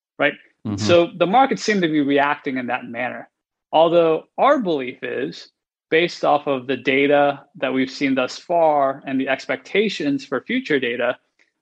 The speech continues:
Speaker 1: things that are, uh, economic growth and, and trends that are moderating doesn't necessarily portend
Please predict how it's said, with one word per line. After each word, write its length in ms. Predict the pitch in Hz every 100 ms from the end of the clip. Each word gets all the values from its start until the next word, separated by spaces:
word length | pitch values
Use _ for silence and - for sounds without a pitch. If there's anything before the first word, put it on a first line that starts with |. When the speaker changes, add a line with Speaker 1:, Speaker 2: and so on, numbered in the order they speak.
| _ - _ _
Speaker 1:
things 400 | - 233 233 208
that 180 | 190 170
are, 240 | 165 151
uh, 540 | - 139 131 135 139 139
economic 480 | 151 185 160 156
growth 580 | 139 135 143 147 147 139
and, 180 | 131 135
and 140 | 135
trends 320 | 131 147 143 139
that 140 | 127
are 60 | 123
moderating 680 | 156 202 170 139 135 139
doesn't 400 | 135 196 233 -
necessarily 460 | 156 151 - 156 139
portend 760 | - 143 131 - 151 143 135